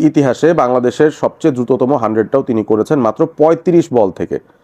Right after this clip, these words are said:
হংকং আগে ব্যাট করেছিল, আজকে হংকংয়ের সঙ্গে, জাতীয় দলের সঙ্গে বাংলাদেশ এই টিমের ম্যাচ ছিল এই এশিয়ান কাপ রাইজিং, আহ, রাইজিং স্টার এই টুর্নামেন্টটার মধ্যে এবং সেখানে হংকং আগে ব্যাট করে একশো সত্তরের কাছাকাছি একটা স্কোর করেছিল।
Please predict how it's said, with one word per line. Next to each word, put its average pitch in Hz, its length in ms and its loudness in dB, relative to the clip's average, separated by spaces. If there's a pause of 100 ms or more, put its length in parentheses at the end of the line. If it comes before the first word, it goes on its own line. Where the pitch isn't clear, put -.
(1080)
হংকং 196 280 2
আগে 170 180 2
ব্যাট 147 160 2
করেছিল, 104 360 -2 (260)
আজকে 113 220 -4
হংকংয়ের 143 380 0
সঙ্গে, 156 360 0
জাতীয় 139 320 2
দলের 143 200 2
সঙ্গে 113 320 0
বাংলাদেশ 123 520 0
এই 120 160 0
টিমের 117 260 0
ম্যাচ 107 220 0
ছিল 139 260 0 (340)
এই 127 320 4
এশিয়ান 123 380 0
কাপ 147 160 0 (180)
রাইজিং, 113 300 0
আহ, 107 840 -2
রাইজিং 117 240 0
স্টার 123 300 0
এই 117 80 0
টুর্নামেন্টটার 113 500 0
মধ্যে 117 240 -2
এবং 185 180 0
সেখানে 160 280 0
হংকং 139 320 0
আগে 131 120 0
ব্যাট 117 200 0
করে 156 180 2
একশো 147 200 -2
সত্তরের 123 360 0
কাছাকাছি 117 380 0
একটা 123 160 -2
স্কোর 120 260 -2
করেছিল। 156 380 2